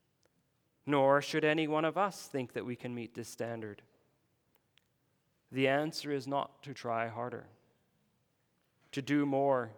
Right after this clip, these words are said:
to get busier, because that will never be enough. Yet there is good news. The one true sacrifice has already been presented.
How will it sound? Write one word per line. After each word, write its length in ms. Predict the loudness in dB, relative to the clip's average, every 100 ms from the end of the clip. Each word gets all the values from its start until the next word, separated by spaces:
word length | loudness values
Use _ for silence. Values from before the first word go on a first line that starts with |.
| -20 _ _ _ _ _ _ _ _ _ _ _ -6
to 100 | 0
get 360 | 4 4 2
busier, 600 | -2 0 2 2 2 -2 -18 _ _ _ _ _ _ _ _ _ _ _ -12
because 260 | -6 -4 -2
that 160 | -2
will 100 | 0
never 260 | -2 -2 -2
be 160 | -6 -8
enough. 280 | -8 -10 -12 -20 _ _ _ _ _ _ _ _ _ _ _ _ 2
Yet 340 | 4 4 4
there 240 | 4 4
is 220 | 4 0 0
good 240 | 0 2
news. 600 | 2 -2 -2 -8 -14 -20 _ _ _ _
The 100 | 2
one 420 | 6 8 6 2
true 260 | -4 -2 -2
sacrifice 800 | 0 -2 -2 -6 -2 0 0 0
has 160 | -2 0
already 340 | 0 0 0
been 240 | -2 -4 -4
presented. 640 | -6 -4 -6 -6 -14